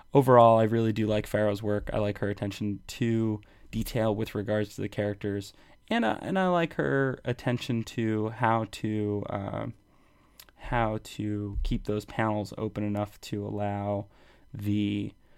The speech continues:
the setting to be still present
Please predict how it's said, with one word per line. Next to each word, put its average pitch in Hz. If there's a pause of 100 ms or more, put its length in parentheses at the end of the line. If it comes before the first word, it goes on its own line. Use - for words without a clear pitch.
(220)
the 113
setting 117 (220)
to -
be 107 (380)
still 156 (520)
present 131